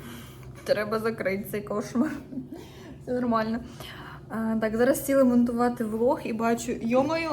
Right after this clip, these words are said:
назнімала цілих сім тридцять. Насправді, назнімала набагато більше, просто дещо я там повирізала, якісь моменти я знімала по декілька разів.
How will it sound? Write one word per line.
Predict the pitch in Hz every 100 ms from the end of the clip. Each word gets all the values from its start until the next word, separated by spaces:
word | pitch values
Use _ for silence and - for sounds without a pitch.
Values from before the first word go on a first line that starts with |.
| 233 202
назнімала | 190 220 214 202 262 269
цілих | 277 262 262 269 -
сім | - - 247 285
тридцять. | 285 220 311 330 - 247 294 294 - - - - - - - 233
Насправді, | 208 254 226
назнімала | 208 226 214 208
набагато | 202 214 208
більше, | 240 330 220
просто | - 202 190 196 - - -
дещо | 254 254 214 196 196
я | 190 185
там | - 196
повирізала, | 208 285 392 466 440 427 427 427
якісь | 403 294 277 240 240
моменти | 208 190 190
я | 185
знімала | 214 190 190 190
по | 202
декілька | 202 196 220 226
разів. | 247 302 349